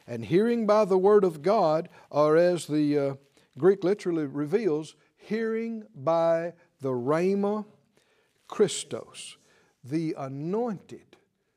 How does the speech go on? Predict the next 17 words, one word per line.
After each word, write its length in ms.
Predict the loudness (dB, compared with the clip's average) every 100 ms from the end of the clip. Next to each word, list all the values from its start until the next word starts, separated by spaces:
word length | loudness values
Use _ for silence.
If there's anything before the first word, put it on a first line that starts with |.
| _
spoken 880 | -20 -20 _ -6 -6 -8 -12 -12 -18 _
word. 600 | -12 -10 -10 -18 -20 -20 _ _ _ _ _ _ _
Praise 460 | 0 2 2 -2 -8
God. 400 | -10 -14 -20 _ _ _
Thank 340 | -4 -2 -2 -2
you, 80 | 0
Lord. 400 | -2 -4 -20 _ _ -20 -20 _
That's 300 | 2 2 2
how 240 | -2 0 0
God 540 | 2 0 0 -4 -8 _ _
has 220 | -8 -6 -6
created 560 | -4 2 2 2 2
everything. 460 | 0 -2 -6 -16 -20 _ _ _ _ _ _
The 120 | -12 -8
heavens, 680 | -4 -4 -6 -10 -12 -18 _ _ _ _
the 240 | -10 -8
earth, 600 | -4 -2 -4 -6 -18 _